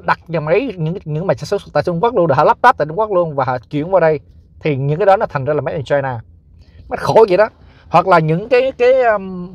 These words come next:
món đồ chơi của trẻ, trẻ em thì nó, ờ, nó có như là đa số, còn như là chín mươi phần trăm là made in China các bạn.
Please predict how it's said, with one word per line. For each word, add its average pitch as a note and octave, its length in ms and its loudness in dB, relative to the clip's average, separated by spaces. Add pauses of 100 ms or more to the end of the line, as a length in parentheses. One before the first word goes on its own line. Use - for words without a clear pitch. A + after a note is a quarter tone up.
(160)
món C4 140 2
đồ F3 180 6
chơi G#3 220 6
của F#3+ 120 -2
trẻ, D#3 200 -4
trẻ D#3 140 4
em G3+ 280 4 (1080)
thì D3 200 -2
nó, A3 260 2 (800)
ờ, D3 680 -4 (260)
nó F3+ 520 2
có C#4 100 -8
như G3 220 2
là C3+ 520 2 (140)
đa A3+ 280 6
số, C4+ 440 2 (200)
còn E3+ 120 0
như D#3 60 -2
là C#3+ 100 -6
chín E4 140 -4
mươi F#4+ 160 -2
phần D3 200 -4
trăm F#3 300 0
là C3 540 0
made F3 180 -4
in D3+ 100 -6
China D3 400 -2
các E3+ 80 -8
bạn. A2 180 -12